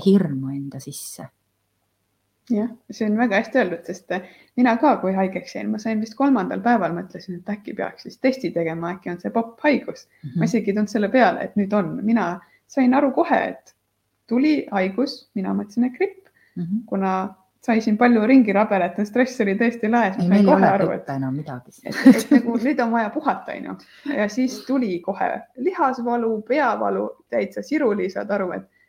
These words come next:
Speaker 1: Mhm.
Speaker 2: nüüd peab puhkama.
Speaker 1: Mhm.
Speaker 2: Ja siis hakkad teed jooma, C-vitamiini marju sööd,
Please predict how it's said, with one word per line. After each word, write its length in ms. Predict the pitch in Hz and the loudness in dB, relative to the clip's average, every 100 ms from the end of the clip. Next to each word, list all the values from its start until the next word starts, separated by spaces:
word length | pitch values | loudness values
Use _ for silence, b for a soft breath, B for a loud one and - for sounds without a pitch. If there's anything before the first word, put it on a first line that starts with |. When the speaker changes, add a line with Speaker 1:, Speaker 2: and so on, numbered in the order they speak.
| _ - | _ -10
Speaker 1:
Mhm. 180 | 170 | -6
Speaker 2:
nüüd 140 | 202 220 | -6 -6
peab 180 | - - | -8 -6
puhkama. 540 | 262 - - 196 196 - | -6 -6 -10 -10 -12 -10
Speaker 1:
Mhm. 220 | 185 190 196 - | -8 -8 -8 -10
Speaker 2:
Ja 60 | |
siis 200 | 302 359 | -6 -2
hakkad 340 | 320 - - - | -2 -2 -8 -2
teed 280 | 320 311 262 | 0 0 0
jooma, 440 | 269 254 240 226 233 b b _ | 0 2 0 0 -6 b b _
C-vitamiini 920 | 269 262 226 226 208 247 226 190 185 | 2 2 2 -2 0 2 2 -2 -2
marju 320 | 196 277 285 233 | -2 0 0 -2
sööd, 460 | 247 254 233 233 | -2 -2 -2 -6